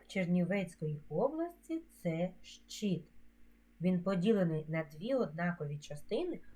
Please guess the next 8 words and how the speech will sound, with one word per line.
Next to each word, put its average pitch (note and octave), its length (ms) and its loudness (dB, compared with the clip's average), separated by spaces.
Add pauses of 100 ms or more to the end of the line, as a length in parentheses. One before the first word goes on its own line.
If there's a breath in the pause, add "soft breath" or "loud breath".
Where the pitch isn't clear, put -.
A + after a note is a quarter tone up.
(160 loud breath)
говорять, F3+ 640 0
поділений G#3 680 2 (120)
навпіл. G#3+ 920 0 (1040)
Праворуч A3+ 1080 2 (840)
ми F3+ 120 2
бачимо E3 920 2
з - 20 -10
вами D#3 520 -2